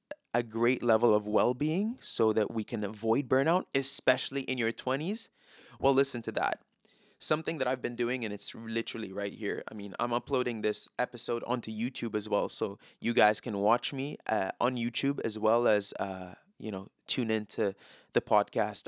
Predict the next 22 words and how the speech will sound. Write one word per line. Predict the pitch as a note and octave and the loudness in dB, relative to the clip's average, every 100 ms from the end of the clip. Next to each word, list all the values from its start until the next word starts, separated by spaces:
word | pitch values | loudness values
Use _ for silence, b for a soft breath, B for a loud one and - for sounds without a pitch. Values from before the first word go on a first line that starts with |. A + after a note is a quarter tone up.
| - | -6
on | G#2 F#2+ | -6 2
Apple, | - G#2 - G#2 | 4 4 2 0
Spotify, | - - G#2+ G#2 G#2 G#2 | 0 2 2 2 2 0
Deezer, | G#2 A2 A2 G#2+ | -2 0 4 6
wherever | G2+ G#2 G#2+ G#2 | 4 2 2 0
you | |
get | - - - | 0 -4 -6
your | - | -6
podcast. | - - - - - | -6 -6 -8 -8 -10
But | - | -6
this | C3+ D3 B2+ | -2 0 0
is | A2 | -4
a, | G2+ _ - | -10 _ -12
a | A#2 | -12
journal. | - B2+ C#3 G2 _ b b - | -6 -4 -4 -8 _ b b -12
This | A#2+ | -10
is | B2+ A2 | -10 -8
literally | C3 D3+ - C#3+ C3+ | -8 -6 -8 -8 -6
a | |
journal | B2+ C3+ D#3 C3+ F2 | -4 -2 -2 -4 -8
right | - | -8
here | - A2+ | -8 -10